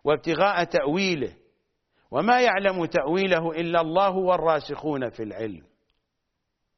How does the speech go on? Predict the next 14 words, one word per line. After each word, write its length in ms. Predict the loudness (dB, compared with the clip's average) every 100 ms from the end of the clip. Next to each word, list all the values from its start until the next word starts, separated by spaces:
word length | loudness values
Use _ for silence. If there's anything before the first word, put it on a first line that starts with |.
| _ _ _ _ _ _
لا 220 | 0 2
نستطيع 720 | 2 -2 -2 0 2 4 4 0
أن 140 | 0
نصل 320 | -2 -2 -2
إلى 280 | 0 0 -2
الله، 400 | 0 2 2 2 -8 _ _ _ _ -10
لكننا 720 | -6 -4 -2 0 2 2 0 -8 -10
نستطيع 720 | -8 -2 -2 2 2 2 0
أن 140 | -2 -2
نصل 300 | -2 -2 -2
إلى 260 | 0 0
الراسخين 720 | 2 2 -2 -4 -10 -8 -8
في 140 | -8 -10
العلم. 440 | -4 0 -2 -4